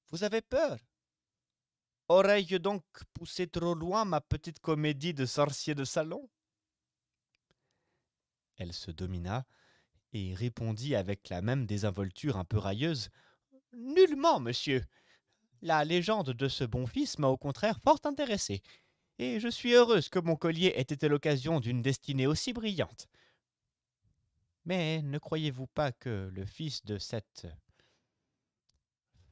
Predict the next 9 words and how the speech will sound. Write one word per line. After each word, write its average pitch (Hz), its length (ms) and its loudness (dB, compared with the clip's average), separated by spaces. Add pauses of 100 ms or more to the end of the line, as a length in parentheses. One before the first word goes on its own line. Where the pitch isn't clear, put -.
femme, 127 360 0 (1080)
de 104 80 -8
cette - 320 -8
Henriette, 127 600 0 (1000)
obéissait 147 500 0
surtout 151 440 -4
à 127 60 2
sa - 140 -2
vocation ? » 123 640 -4